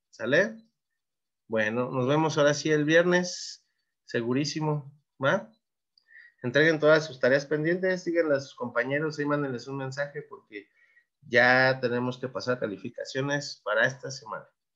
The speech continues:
¿sale? Bueno, pues cuídense mucho, pórtense bien, nos vemos el lunes para presentar ya la obra. Ya saben, si pueden poner su escenario atrás para que se vea un escenario y todo eso, estaría padrísimo,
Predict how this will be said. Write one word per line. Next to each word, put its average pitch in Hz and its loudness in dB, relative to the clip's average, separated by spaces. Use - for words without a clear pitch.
¿sale? 160 -2
Bueno, 113 -2
pues - -20
cuídense 147 2
mucho, 147 -2
pórtense 135 -4
bien, 131 -2
nos 120 -4
vemos 139 -4
el 107 -8
lunes 143 0
para 113 -2
presentar 104 -2
ya 127 2
la 127 2
obra. 143 4
Ya 151 4
saben, 160 4
si - -20
pueden 147 2
poner 135 -4
su 147 -8
escenario 131 -2
atrás 131 -2
para 107 -4
que 92 -20
se 101 -16
vea 117 0
un 113 -8
escenario 113 -12
y 113 -20
todo 113 -10
eso, 143 -10
estaría 107 -8
padrísimo, 117 -8